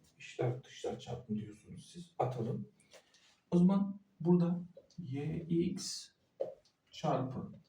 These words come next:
g x eşittir h x. Hani bölmenin türevini alırken aslında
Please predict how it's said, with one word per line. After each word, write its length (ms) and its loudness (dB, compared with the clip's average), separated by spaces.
g 280 0
x 600 0
eşittir 680 0
h 320 -8
x. 220 -16
Hani 300 2
bölmenin 520 4
türevini 360 0
alırken 600 0
aslında 640 -2